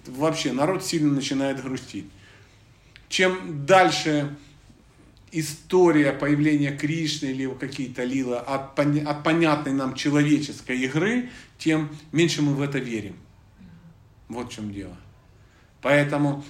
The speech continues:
самые крутые игры, они очень похожи на, ну, это Нара Лила называется, да, вот прямо, прямо мама,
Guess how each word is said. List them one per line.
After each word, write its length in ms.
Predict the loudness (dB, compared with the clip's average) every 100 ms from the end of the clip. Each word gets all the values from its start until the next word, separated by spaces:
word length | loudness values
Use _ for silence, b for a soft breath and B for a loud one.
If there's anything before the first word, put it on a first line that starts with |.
| B -2
самые 400 | 2 4 4 0
крутые 460 | -2 -2 -2 -2
игры, 380 | -2 -2 -2 0
они 200 | 2 2
очень 340 | 2 0 -6 -4
похожи 580 | -4 -2 0 0 0 -4
на, 360 | -4 -6 -8 B
ну, 80 | -4
это 140 | -2 2
Нара 340 | 4 4 4
Лила 460 | 4 2 0 -6 -12 -18
называется, 800 | -14 -10 -6 -6 -6 -8 -14 -18 -8
да, 160 | -6
вот 240 | -6 -10 -12
прямо, 400 | -6 -4 -4 -6 B B B
прямо 300 | -2 0 2
мама, 640 | 2 2 4 2 2 -2